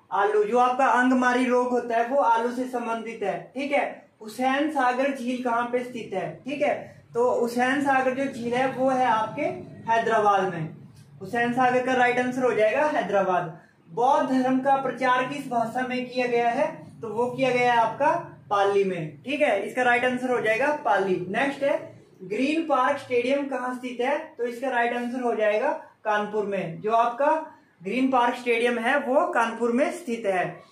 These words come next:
नेक्स्ट है आपके पास, किस संविधान संशोधन के अंतर्गत प्रस्तावना में समाजवादी अखंडता और धर्मनिरपेक्षता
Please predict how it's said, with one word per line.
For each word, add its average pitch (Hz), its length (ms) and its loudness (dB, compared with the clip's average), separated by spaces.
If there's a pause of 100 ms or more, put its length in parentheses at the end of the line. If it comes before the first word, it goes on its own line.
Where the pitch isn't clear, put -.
(180)
नेक्स्ट 277 340 0
है 302 80 4
आपके 262 260 0
पास, 294 300 0 (340)
किस 339 280 -6
संविधान 269 720 0
संशोधन 262 640 -2
के 277 140 0
अंतर्गत 214 640 -2 (400)
प्रस्तावना 233 600 0
में 269 360 0
समाजवादी 226 760 -2
अखंडता 214 640 -4
और 226 380 2 (500)
धर्मनिरपेक्षता 247 1300 -2